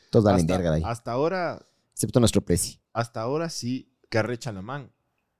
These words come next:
Speaker 2: Pero ya de, ya de salir alguna huevada, verás.
Speaker 1: Pero es, a ver, Pachito, yo sé que
Speaker 2: No,
Speaker 1: si
Speaker 2: no,
Speaker 1: yo
Speaker 2: no,
Speaker 1: agarro y te
Speaker 2: pero
Speaker 1: investigo
Speaker 2: no,
Speaker 1: a vos,
Speaker 2: pero
Speaker 1: de ley,
Speaker 2: no
Speaker 1: de ley
Speaker 2: una
Speaker 1: va a salir alguna verga de, para, para desacreditarle.
Speaker 2: Pero no una huevada que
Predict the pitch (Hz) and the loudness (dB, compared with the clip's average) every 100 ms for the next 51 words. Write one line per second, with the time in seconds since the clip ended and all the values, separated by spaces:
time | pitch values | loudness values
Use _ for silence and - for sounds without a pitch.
0 | _ _ _ _ _ _ _ - 107 110 | _ _ _ _ _ _ _ 0 2 4
1 | 123 123 110 127 143 113 107 104 104 92 | 4 4 0 -2 -4 -4 -8 -8 -10 -10
2 | 98 98 82 73 50 - - - - _ | -12 -12 -12 -14 -16 -20 -20 -20 -20 _
3 | _ _ _ _ - 294 311 240 - 196 | _ _ _ _ -6 -2 0 -2 2 6
4 | 214 180 - 202 170 85 - _ _ - | 8 6 4 2 4 4 -2 _ _ 4
5 | 202 220 240 202 185 175 196 185 190 190 | 6 8 6 6 6 6 6 6 4 2
6 | 180 165 180 190 156 185 151 117 160 196 | 4 4 6 6 6 6 4 4 6 8
7 | 208 165 170 190 180 180 170 160 151 151 | 8 6 4 6 4 4 4 4 4 4
8 | 127 147 156 143 127 107 104 123 107 92 | 6 6 6 6 4 2 2 4 4 4
9 | 120 113 104 - 101 90 143 143 110 156 | 4 4 4 2 2 2 2 2 0 -6
10 | 165 190 262 277 110 85 90 92 95 110 | -6 -6 -10 -8 -8 -8 -8 -6 -4 -4
11 | 82 67 - | -8 -12 -14